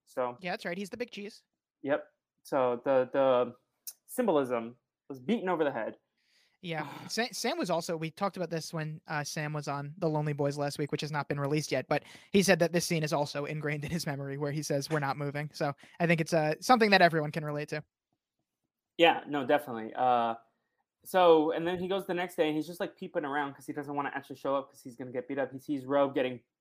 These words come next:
Speaker 1: punched in the face by, uh, Troy.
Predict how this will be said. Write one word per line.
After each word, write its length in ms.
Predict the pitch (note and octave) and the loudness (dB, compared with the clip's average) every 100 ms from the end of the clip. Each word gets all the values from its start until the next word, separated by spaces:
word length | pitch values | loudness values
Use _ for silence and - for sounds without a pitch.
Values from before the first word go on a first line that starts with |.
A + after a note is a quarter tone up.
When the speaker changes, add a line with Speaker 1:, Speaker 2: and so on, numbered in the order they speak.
| _ - | _ -2
Speaker 1:
punched 340 | D#3 C#3+ - | 0 0 -2
in 80 | D3 | -6
the 80 | B2+ | -4
face 360 | C#3 C3 C3 | -2 -2 -4
by, 480 | - B2+ B2 A#2+ A#2+ _ _ _ _ _ C3 | 0 2 4 2 -2 _ _ _ _ _ 0
uh, 220 | B2 A#2 | 0 0
Troy. 600 | - E3 D#3+ D3+ D3+ | -2 2 4 2 0